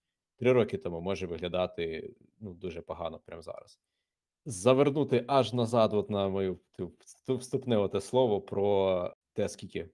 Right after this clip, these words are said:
працювати на роботі і що бачити результати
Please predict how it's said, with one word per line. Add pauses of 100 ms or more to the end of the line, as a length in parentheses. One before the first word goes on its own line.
(120)
працювати
на
роботі
і
що (920)
бачити
результати